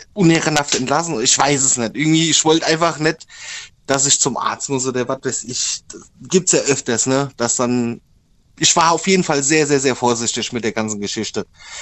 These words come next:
Und ich hab das jetzt einfach ignoriert und, ähm,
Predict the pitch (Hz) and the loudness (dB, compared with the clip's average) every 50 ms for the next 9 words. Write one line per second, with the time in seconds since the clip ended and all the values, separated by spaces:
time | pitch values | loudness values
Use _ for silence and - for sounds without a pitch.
0 | - - - - - - _ _ _ - 143 143 143 139 131 - 175 170 - - | -16 -16 -18 -20 -20 -20 _ _ _ 2 4 4 4 4 4 2 2 0 0 -2
1 | 139 - 143 - - 135 151 139 143 123 127 117 - - 120 110 165 185 190 185 | 0 0 0 0 0 -2 -2 -2 -2 -6 -8 -8 -8 -8 -6 0 2 4 4 4
2 | 185 - - _ _ _ _ _ _ _ - 123 131 127 127 123 123 123 - - | 2 -2 -8 _ _ _ _ _ _ _ -2 0 2 4 4 4 2 0 0 0
3 | 110 113 113 113 113 110 110 110 110 | 0 0 2 2 4 4 2 2 0